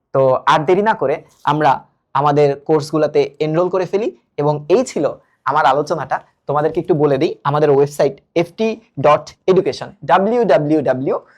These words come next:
ডট এফটি ডট এডুকেশনে যদি আমরা একটু যাই, আমরা আমাদের কোর্সগুলো সাজানো দেখব। দেখো, কেউ যদি চায় সিঙ্গেল বাংলা নিতে নাও,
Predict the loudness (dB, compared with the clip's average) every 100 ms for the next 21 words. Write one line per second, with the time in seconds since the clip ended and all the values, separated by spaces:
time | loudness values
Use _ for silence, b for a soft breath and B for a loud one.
0 | b b _ 0 0 0 -12 _ 0 0
1 | -4 -6 -6 -2 0 0 -2 0 2 0
2 | -2 -4 -2 -2 -2 -4 -4 0 -2 -4
3 | _ _ _ _ _ _ _ _ 0 2
4 | 2 2 0 -2 0 0 0 -2 -4 -6
5 | -8 -10 -12 _ _ _ _ -4 -4 -10
6 | _ _ _ _ 2 2 2 2 2 2
7 | 0 -4 _ _ -2 2 2 2 0 -4
8 | -4 -4 -4